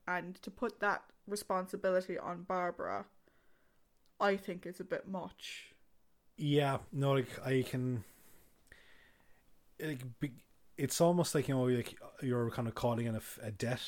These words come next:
Speaker 2: It's like, like, "I saved you, now you can repay the favor," which is,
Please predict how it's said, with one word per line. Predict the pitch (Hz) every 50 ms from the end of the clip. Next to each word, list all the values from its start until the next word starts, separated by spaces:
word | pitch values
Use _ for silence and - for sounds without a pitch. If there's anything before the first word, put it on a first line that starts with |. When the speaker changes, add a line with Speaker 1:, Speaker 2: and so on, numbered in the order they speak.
| - - - _ _ _ -
Speaker 2:
It's | 104 -
like, | 110 107 -
like, | 113 110 113 110
"I | 110
saved | 110 - - 127 113 110 107 101
you, | 117 117 113 107
now | 110 110 110
you | 107 107 110 110
can | 110 - 117 107 104 107 98 98
repay | 98 107 - - 120 113 110 107 104
the | 95 107
favor," | - - 120 113 113 101 101 101 95 -
which | 110 101 - -
is, | 110 107 104 98 - -